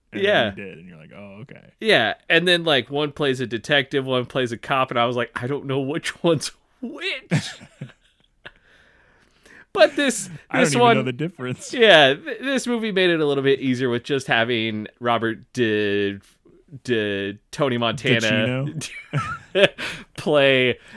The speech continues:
Speaker 2: just one detective. He was just one detective trying to
Speaker 1: He was just
Speaker 2: solve
Speaker 1: one guy.
Speaker 2: one crime.
Speaker 1: Yes. Oh, what a crime it was. A crime of passion. A crime of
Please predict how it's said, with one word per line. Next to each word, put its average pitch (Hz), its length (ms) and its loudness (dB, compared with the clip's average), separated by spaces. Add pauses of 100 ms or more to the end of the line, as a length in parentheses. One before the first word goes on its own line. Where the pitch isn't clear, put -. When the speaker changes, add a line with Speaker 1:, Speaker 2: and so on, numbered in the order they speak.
(120)
Speaker 2:
just 226 280 0
one 170 260 4
detective. 131 680 0
He 139 120 -2
was 127 180 -4
just - 220 -10
one 135 200 -6
detective 110 880 -4 (300)
trying 120 240 -6
to 113 60 -6
Speaker 1:
He 143 40 -6
was 139 60 0
just 110 200 2
Speaker 2:
solve 101 120 2
Speaker 1:
one 127 100 0
guy. 95 400 -6 (320)
Speaker 2:
one 117 300 -2
crime. 85 480 -6 (760)
Speaker 1:
Yes. - 720 -10 (540)
Oh, 151 160 0
what 143 160 2
a 127 60 -4
crime 127 340 -2
it 104 80 -8
was. 104 560 -6
A 110 40 -8
crime 139 360 0
of 113 160 -6
passion. 123 640 -2
A 107 60 -16
crime 135 440 -4
of 101 640 -10